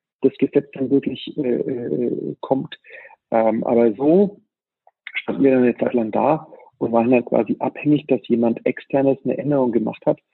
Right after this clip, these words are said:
und, äh, abhängig von Diskussionen und so weiter und so fort. Und dann hast du auch irgendwie Trennungsgespräche und so, die sind nie schön, ja, egal ob professionell oder privat.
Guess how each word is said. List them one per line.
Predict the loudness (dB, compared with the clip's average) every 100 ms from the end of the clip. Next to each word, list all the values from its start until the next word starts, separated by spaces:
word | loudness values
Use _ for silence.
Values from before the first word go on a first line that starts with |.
| -20 _ _
und, | -2 -2 0
äh, | 2 4 4 2
abhängig | 0 0 -4 -2
von | -2
Diskussionen | -4 -4 0 4 4 4 2
und | -2 -2
so | 0
weiter | 0 0
und | -10
so | -4
fort. | -2 -2 -6 _ -20 -20 _
Und | 0 0 2 2
dann | 0
hast | 0 -2
du | 0
auch | 0 0
irgendwie | -2 0 -4
Trennungsgespräche | 0 0 2 0 -2 -2 2 2 0 -6
und | 2
so, | 2
die | 2 -2
sind | -4 -4
nie | -2 -2
schön, | 0 2 2 2
ja, | -4
egal | -2 0 0
ob | 0
professionell | -4 -4 -8 -10 -6
oder | -4 -4
privat. | -8 -6 -6